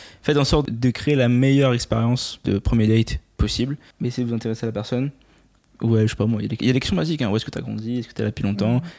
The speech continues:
Speaker 1: Qu'est-ce que tu fais dans la vie ? Est-ce que t'aimes bien ton travail ? C'est quoi tes plans aussi pour le futur ? Pas en mode marié, des enfants, hein. C'est quoi, genre, tes plans, euh, pour le
Speaker 2: Ça
Speaker 1: futur,
Speaker 2: attend le
Speaker 1: le taf,
Speaker 2: deuxième date pour
Speaker 1: et cetera
Speaker 2: ça.
Speaker 1: Ouais.
Speaker 2: Non, je
Speaker 1: Bah, ça peut être, ça peut être, ça peut être deuxième date, mais en tout cas, c'est genre,
Speaker 2: Mhm.
Speaker 1: qu'est-ce que, c'est quoi tes plans pour le futur ? Est-ce que ta boîte t'aime bien ? Nanana. Juste s'intéresser à ce que la personne fait en, en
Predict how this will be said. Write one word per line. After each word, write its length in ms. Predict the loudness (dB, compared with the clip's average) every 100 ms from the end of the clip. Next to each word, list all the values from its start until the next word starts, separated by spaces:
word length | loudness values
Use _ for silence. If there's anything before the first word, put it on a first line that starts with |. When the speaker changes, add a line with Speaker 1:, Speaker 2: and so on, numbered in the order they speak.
| _
Speaker 1:
Qu'est-ce 140 | -16 -14
que 60 |
tu 60 | -6
fais 60 | -2
dans 80 |
la 80 | -2
vie ? 120 | -2
Est-ce 100 | -4
que 80 | -4
t'aimes 100 | -4
bien 80 | -4
ton 120 | -4
travail ? 360 | -4 0 0 -2 -6 -20 -16
C'est 120 | -6
quoi 100 | -4
tes 100 | -4
plans 300 | -4 -4 -2
aussi 180 | -2 -4
pour 100 | -6
le 60 | -6
futur ? 300 | -4 -4 2
Pas 240 | 4 6
en 140 | 4 2
mode 120 | 4
marié, 300 | 2 4 4
des 140 | 2
enfants, 260 | 2 2 0
hein. 60 |
C'est 80 | 0
quoi, 160 | -2 -2
genre, 140 | -4
tes 100 | -6
plans, 300 | -4 -4 -2 -4
euh, 80 |
pour 140 | -4 -6
le 40 |
Speaker 2:
Ça 120 | -2 0
Speaker 1:
futur, 140 | 2
Speaker 2:
attend 20 |
le 80 | 2
Speaker 1:
le 60 | 2
taf, 80 | 2
Speaker 2:
deuxième 220 | 0 -2
date 20 |
pour 80 | -2
Speaker 1:
et 40 |
cetera 100 | -2
Speaker 2:
ça. 20 | -2
Speaker 1:
Ouais. 100 | -4
Speaker 2:
Non, 100 | -8
je 280 | -12 -12 -6 0
Speaker 1:
Bah, 60 |
ça 100 | 0
peut 80 | 0
être, 60 | -2
ça 80 | 0
peut 80 | -2
être, 60 |
ça 80 | -2
peut 80 | -2
être 60 |
deuxième 180 | -2 0
date, 120 | 0 0
mais 100 | 0
en 40 |
tout 100 | -2
cas, 100 | -4
c'est 120 | -2
genre, 200 | -2 -2
Speaker 2:
Mhm. 100 | -4 -10 -6
Speaker 1:
qu'est-ce 180 | -4
que, 60 | -2
c'est 100 | -2
quoi 100 | 0
tes 100 | 0
plans 100 | 0
pour 100 | -2
le 60 | -4
futur ? 260 | -2 0
Est-ce 80 | 0
que 60 | -2
ta 100 | -2
boîte 220 | -2 -2
t'aime 160 | -2
bien ? 160 | 0 2
Nanana. 280 | 2 2 2
Juste 240 | 0 0
s'intéresser 440 | -2 0 0 -2 -4
à 20 |
ce 40 |
que 40 | -4
la 40 |
personne 200 | -4 -4
fait 140 | -2 -2
en, 100 | -2
en 360 | -4 -8 -8